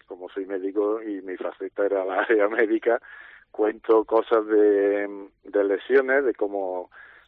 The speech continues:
de cómo los jugadores afrontan las lesiones, cómo la diferencia que hay entre unos jugadores y otros a la hora de afrontar un mismo tipo de lesión.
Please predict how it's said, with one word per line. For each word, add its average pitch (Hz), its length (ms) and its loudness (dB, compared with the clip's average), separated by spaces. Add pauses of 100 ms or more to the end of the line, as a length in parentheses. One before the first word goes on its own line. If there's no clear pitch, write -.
(120)
de 101 180 -2
cómo 104 280 0
los 101 120 0
jugadores 104 880 2
afrontan 107 480 -4
las 98 140 0
lesiones, 127 520 -4
cómo 101 260 -4
la 98 60 0
diferencia 98 500 -6
que 101 120 -4
hay 101 160 0
entre 98 240 -8
unos 98 180 -8
jugadores 98 460 -2
y 98 60 -2
otros 98 260 -4
a 98 40 -2
la 98 80 0
hora 98 160 -2
de 95 60 -2
afrontar 98 400 -6
un 98 140 -8
mismo 95 240 -12
tipo 98 220 -8
de 92 80 -4
lesión. 117 280 -6